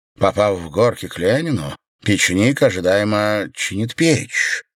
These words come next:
Затем, улучив минуту, бежит.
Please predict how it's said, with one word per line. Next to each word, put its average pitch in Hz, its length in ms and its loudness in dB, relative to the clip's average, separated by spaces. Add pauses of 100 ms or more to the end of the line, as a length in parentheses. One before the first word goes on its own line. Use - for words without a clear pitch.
(200)
Затем, 107 800 2
улучив 87 600 0
минуту, 127 580 0
бежит. 160 1040 -2